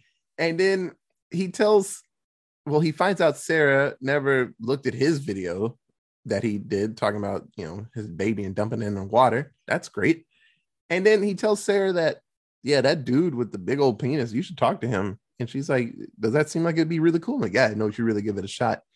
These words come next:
And we find out that James is James Franco. So real life James Franco is in this movie, and he's a douchebag. And so they went with how he's portrayed, ooh,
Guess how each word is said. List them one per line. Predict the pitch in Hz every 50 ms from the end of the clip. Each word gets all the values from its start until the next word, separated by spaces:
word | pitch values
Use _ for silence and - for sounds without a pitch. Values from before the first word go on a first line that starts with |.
| _ _ _ _ _ -
And | - 139
we | 147
find | 139 - 190 202 220 214
out | 208 185
that | 160 143 95 87
James | 107 117 180 208 226 208 202 202 208 220 214 - - _ _ _ _ _ _ _
is | - 143 139 117
James | 113 123 143 151 180 190 175 165
Franco. | - - 175 175 180 170 - 151 139 120 110 110 98 101 - _ _ _ _ -
So | - 113
real | 104 127 170 175
life | 180 180 170 139
James | 160 170 165 151
Franco | - - 151 165 - 147 131
is | 127 117 139
in | 143 135
this | 123 - -
movie, | - 160 151 139 139 123 107 - _ _ _ _ _ -
and | - 127
he's | 143 156 123
a |
douchebag. | 117 127 160 170 160 - 175 147 135 123 107 104 104 - _
And | - 104 104 107 -
so | - 110 104 104
they | 101 92 107 113 107 104 98 _ _ _ -
went | 120 117 110 -
with | - 107 110 107 107 _ _ _ _ _ _ _ _ _ _ _ _ _ _ _ _ _ _
how | - - 110 113 110 107 107
he's | 107 110 107 107 101 104 - _ _ -
portrayed, | 120 123 - - 160 151 135 131 131 143 139 - _ _ _ _ -
ooh, | 160 240 254 233 214 180 156 -